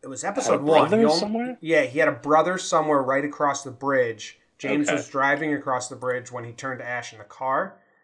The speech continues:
Speaker 1: So I guess those are just, like, loose jumps. Like, okay, well, they were being thought about. But the,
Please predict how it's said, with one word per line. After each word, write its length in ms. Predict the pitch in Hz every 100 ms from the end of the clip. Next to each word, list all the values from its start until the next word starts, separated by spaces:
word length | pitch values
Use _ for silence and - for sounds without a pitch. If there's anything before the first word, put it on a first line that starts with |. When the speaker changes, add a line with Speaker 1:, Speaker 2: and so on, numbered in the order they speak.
| _ _
Speaker 1:
So 220 | - - 151
I 100 | 151
guess 280 | 165 180
those 220 | 175 160 147
are 100 | 143
just, 300 | 143 131 139
like, 240 | 135 127
loose 400 | 135 143 143 -
jumps. 640 | - 117 135 139 - - -
Like, 180 | 123 113
okay, 260 | 127 131
well, 180 | 110 110
they 100 | 123
were 80 | 127
being 180 | 127 120
thought 220 | 127 120
about. 360 | 127 123 123 - _ _ _ _ _ _ _ _
But 300 | 160 160 165
the, 460 | 143 151 143 139